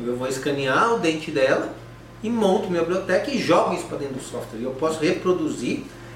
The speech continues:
é, esse mesmo sorriso em outra boca, se eu gostei daquele dente. Então, assim,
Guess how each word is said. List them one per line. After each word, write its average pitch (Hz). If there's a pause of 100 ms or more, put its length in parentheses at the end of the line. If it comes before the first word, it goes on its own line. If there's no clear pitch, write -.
é, 123
esse 135
mesmo 147
sorriso 185
em 240
outra 233
boca, - (260)
se -
eu 123
gostei 143
daquele 156
dente. 135 (580)
Então, 247
assim, 156